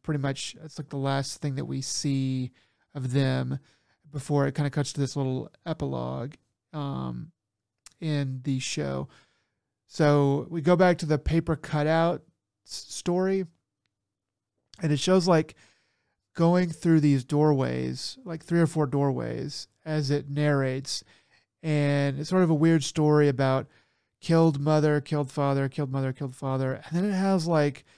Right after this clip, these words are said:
this one machine, uh, this one machine holding a sword.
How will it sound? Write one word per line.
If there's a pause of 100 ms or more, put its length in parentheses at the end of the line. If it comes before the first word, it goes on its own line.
(260)
this
one
machine, (1500)
uh, (320)
this (540)
one
machine
holding (200)
a
sword.